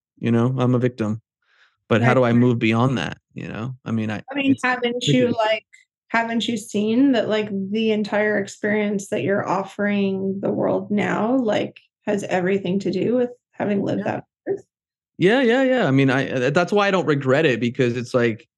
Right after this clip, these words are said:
Speaker 1: uh, everything that's happened to me in my life, and even all the early surgeries and the ear operations and the things that I had as a child,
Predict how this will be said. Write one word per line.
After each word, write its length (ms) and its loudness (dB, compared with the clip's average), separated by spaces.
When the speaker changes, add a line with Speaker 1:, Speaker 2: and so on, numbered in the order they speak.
Speaker 1:
uh, 240 -10
everything 380 4
that's 180 2
happened 320 0
to 120 -4
me 100 4
in 80 2
my 140 2
life, 340 -2
and 100 0
even 240 2
all 280 2
the 140 0
early 280 2
surgeries 720 0
and 120 0
the 140 -2
ear 140 2
operations 800 0
and 80 -2
the 80 -2
things 260 0
that 100 0
I 60 0
had 160 0
as 80 -2
a 80 -2
child, 560 0